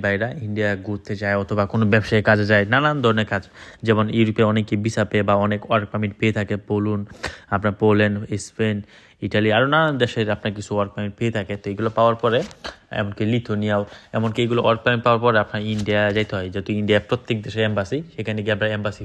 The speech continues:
ফেস করতে হয় আসা যাওয়ার জন্য, নয়তো আসলে ভিসাটা পাওয়া যায় না। তো সর্বকাজে ইন্ডিয়া যেতে হয়।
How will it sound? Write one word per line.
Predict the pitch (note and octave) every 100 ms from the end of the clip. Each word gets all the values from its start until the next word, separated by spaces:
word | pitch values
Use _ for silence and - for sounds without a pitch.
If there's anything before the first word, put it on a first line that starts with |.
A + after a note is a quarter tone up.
| G#2
ফেস | G#2 -
করতে | - G#2+
হয় | G2
আসা | G2 G#2+
যাওয়ার | G#2+ G2+
জন্য, | G#2+ G2 G2 - - -
নয়তো | - G2+ G#2+ F#2+
আসলে | A2 G#2
ভিসাটা | G#2+ G#2 G2+
পাওয়া | A2+ A2
যায় | G2
না। | C3+ F3+
তো | B2 A#2+ - -
সর্বকাজে | - D3 D3+ C3+ B2+ A#2
ইন্ডিয়া | A2+ A2
যেতে | A2+
হয়। | G#2+